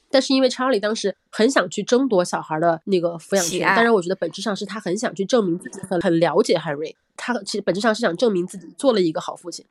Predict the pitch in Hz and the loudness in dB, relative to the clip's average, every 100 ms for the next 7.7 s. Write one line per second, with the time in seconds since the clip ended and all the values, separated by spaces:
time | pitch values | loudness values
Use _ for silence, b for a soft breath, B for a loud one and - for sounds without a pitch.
0 | _ - 208 208 233 196 165 175 180 - | _ 0 2 2 -2 -2 -4 0 -2 -4
1 | _ _ 202 185 165 156 165 170 165 202 | _ _ -4 -2 -4 -6 -6 -6 -2 0
2 | 202 - 180 180 170 226 262 - 254 180 | 0 -2 -2 -2 -2 0 2 2 2 2
3 | 170 214 202 185 175 170 170 240 175 160 | 0 -2 -6 -6 -8 -8 -8 -4 -4 -4
4 | - 175 160 170 156 160 165 185 202 165 | -4 -4 -4 -10 -8 -8 -4 -4 -4 -6
5 | 208 202 - 156 185 202 - 214 214 226 | -8 -8 -10 -12 -10 -8 -6 -6 -4 -4
6 | 220 - 233 226 220 233 240 196 190 - | -4 -6 -12 -8 -4 -2 -2 -4 -8 -12
7 | 160 _ _ 269 214 202 196 | -12 _ _ 0 2 2 2